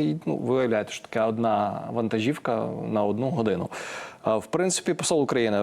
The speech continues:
в, е, Польщі називає це болючим ударом в спину України, яка страждає від російської агресії.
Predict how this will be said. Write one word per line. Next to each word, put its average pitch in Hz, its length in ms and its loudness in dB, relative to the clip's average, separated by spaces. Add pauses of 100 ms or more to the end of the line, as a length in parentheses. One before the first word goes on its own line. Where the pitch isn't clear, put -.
(180)
в, 110 100 2
е, 104 300 4
Польщі 117 400 0
називає 110 400 4
це 110 100 0
болючим 120 480 2
ударом 101 320 2
в 98 60 -2
спину 131 340 0
України, 147 560 2
яка 127 240 -2
страждає 117 500 0
від 104 140 2
російської 110 500 0
агресії. 117 560 2